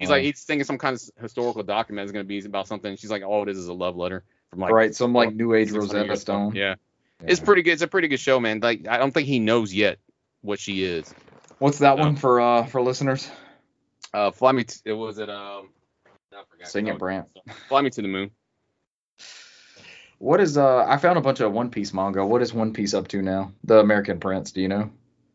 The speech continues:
Speaker 1: Hundred something?
Speaker 2: Oh, God. Nope.
Speaker 1: He just, um, he just came, Oda just came out and said that he, they're in the final arc.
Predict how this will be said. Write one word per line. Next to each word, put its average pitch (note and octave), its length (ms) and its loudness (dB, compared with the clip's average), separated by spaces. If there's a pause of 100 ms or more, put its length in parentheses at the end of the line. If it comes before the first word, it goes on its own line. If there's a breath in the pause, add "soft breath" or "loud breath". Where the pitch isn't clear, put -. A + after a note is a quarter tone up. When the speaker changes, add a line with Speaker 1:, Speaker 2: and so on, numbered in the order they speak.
(300)
Speaker 1:
Hundred B2 240 -10
something? C3 360 -8 (680 loud breath)
Speaker 2:
Oh, D3 180 6
God. G2+ 480 2 (760 loud breath)
Nope. E3+ 260 -4
Speaker 1:
He C#3 120 4
just, E3+ 320 4
um, B2 320 6
he B2 140 -2
just C#3+ 200 -4
came, C#3 180 -2
Oda C3+ 220 4
just G#2 140 -10
came A#2 180 -2
out G#2+ 60 0
and G2+ 100 -4
said G#2+ 200 -2
that G#2 120 2
he, A2 120 -2
they're G#2 280 0
in G2+ 60 2
the F#2 60 -2
final F#2+ 300 0
arc. F#2 320 0